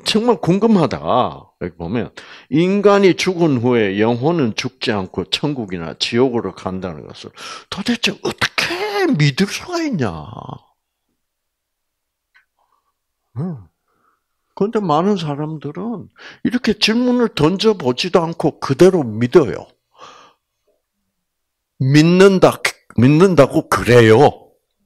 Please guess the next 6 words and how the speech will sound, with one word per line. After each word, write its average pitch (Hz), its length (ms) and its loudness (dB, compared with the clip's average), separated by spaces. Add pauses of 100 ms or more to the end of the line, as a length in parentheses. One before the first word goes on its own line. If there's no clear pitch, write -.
(580)
진짜로 320 680 4
믿는가? 139 920 2 (960)
예. 107 40 0 (2250)
이제 147 260 -2 (220)
그래서 185 420 4
생각을 196 1080 4